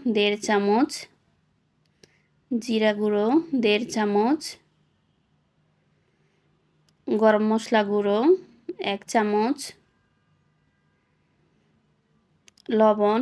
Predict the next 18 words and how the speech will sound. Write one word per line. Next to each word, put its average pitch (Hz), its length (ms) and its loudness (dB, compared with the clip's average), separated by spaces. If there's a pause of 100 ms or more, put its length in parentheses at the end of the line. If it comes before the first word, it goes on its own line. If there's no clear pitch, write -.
স্বাদ 220 400 0
মতো। 202 360 0 (3000)
এখন 214 400 0 (240)
ভালোভাবে 202 520 0 (140)
নেড়েচেড়ে 208 600 -2 (160)
মশলাটাকে 208 680 -2 (100)
মিশিয়ে 214 460 -2
নিব। 202 220 -4 (1600)
মেশানো 233 460 2
হয়ে 220 240 2
গেলে 208 300 0 (340)
চুলাটা 214 400 0
কমিয়ে 214 520 0
মশলাটাকে 214 720 0 (180)
ভালোভাবে 202 540 0 (160)
কষিয়ে 226 440 -2
নিব। 208 220 -4 (1200)
মশলাটা 226 460 0